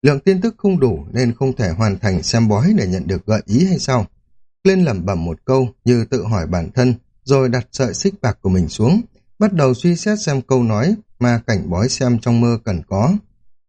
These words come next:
Mười mấy giây sau, hắn cầm bút trịnh trọng viết lên mấy chữ,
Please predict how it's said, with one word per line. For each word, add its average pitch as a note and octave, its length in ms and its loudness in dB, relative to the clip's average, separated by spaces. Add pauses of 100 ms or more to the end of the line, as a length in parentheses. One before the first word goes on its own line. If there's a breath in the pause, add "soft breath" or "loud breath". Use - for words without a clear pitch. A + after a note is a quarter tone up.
Mười C#3+ 140 4
mấy C#3 180 0
giây F#3 160 2
sau, E3+ 240 -4
hắn F#3 180 -2
cầm F#2 220 -2
bút B2+ 220 -2
trịnh - 220 -2
trọng A2+ 220 -2 (260)
viết F3 220 2
lên A2 200 0
mấy G#2 120 0
chữ, E3 320 0